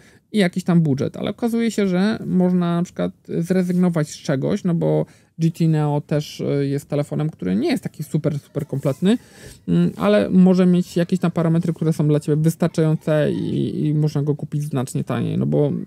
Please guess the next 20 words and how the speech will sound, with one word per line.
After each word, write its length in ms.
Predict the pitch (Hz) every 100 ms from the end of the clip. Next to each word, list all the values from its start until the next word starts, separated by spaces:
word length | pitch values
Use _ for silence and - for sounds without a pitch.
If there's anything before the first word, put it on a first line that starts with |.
| - - -
jakby 360 | - 147 151 147
widełki, 400 | 156 170 165 156
które 180 | - 151
miałeś, 420 | 147 151 160 - - _ _ _ _ _ _ _ _ _
a 100 | 143
cena, 480 | - 156 139 131 135
za 100 | 135
którą 400 | - 139 135 147
go 140 | 143
kupiłeś, 440 | - 147 135 185
no 120 | - 131
jest, 240 | 143 -
powiedzmy, 580 | - 135 131 143 143 151 - _ _ -
no 440 | - 139 143 151 147 139 -
zupełnie 420 | 151 165 175 131
jakby 240 | 117 151 147
w 80 |
innym 220 | - 135 123
miejscu, 320 | 117 - -
prawda? 320 | - 139 165